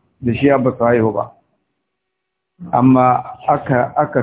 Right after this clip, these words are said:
kai lokacin da baya da abinci, sai da yana da wani makwabci Bayahude. Ya aika mai ya taho,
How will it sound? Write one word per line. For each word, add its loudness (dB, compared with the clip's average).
kai 2
lokacin 2
da 2
baya 2
da -2
abinci, -2
sai 2
da 0
yana 2
da 0
wani 2
makwabci -2
Bayahude. -2
Ya 2
aika 0
mai 0
ya 0
taho, -2